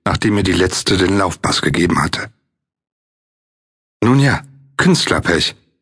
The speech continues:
Ich denke mal, sie wollte nicht neben anderen herlaufen.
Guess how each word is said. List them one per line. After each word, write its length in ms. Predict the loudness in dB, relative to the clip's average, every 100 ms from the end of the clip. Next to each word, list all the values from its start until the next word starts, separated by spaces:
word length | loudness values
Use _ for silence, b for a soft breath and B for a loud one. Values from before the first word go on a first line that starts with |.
| _ _
Ich 120 | 0
denke 240 | 0 2
mal, 180 | 2 2
sie 180 | 2 2
wollte 280 | 2 0 0
nicht 220 | -2 0
neben 260 | 0 0 0
anderen 280 | 0 0
herlaufen. 680 | 0 0 0 -2 -2 -4 -6